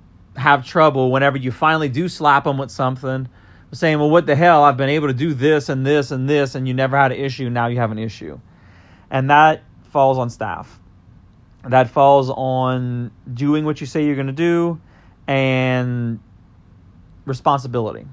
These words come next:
making the players responsible for what they do. So, do what your plot says. If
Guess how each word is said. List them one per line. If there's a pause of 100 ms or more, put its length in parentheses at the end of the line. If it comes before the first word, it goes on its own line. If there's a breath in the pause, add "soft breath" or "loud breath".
(240)
making
the
players
responsible
for
what
they
do. (600 soft breath)
So, (2750)
do (720)
what
your
plot
says. (1080 soft breath)
If